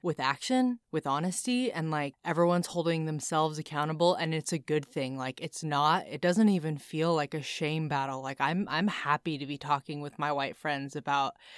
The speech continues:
our white privilege, my privileges having a white dad, and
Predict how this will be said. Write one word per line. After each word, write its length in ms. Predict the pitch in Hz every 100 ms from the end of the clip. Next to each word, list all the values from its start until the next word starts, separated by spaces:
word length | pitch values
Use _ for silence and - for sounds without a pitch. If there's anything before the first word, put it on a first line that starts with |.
| - -
our 440 | 131 160 165 165 147
white 260 | 156 -
privilege, 460 | - 160 151 139 -
my 360 | 147 143 156 156
privileges 800 | - 156 139 151 143 147 143 -
having 420 | 147 147 147 139
a 140 | 151
white 360 | 151 147 143 135
dad, 400 | 135 139 139 139
and 540 | - 147 143 139 139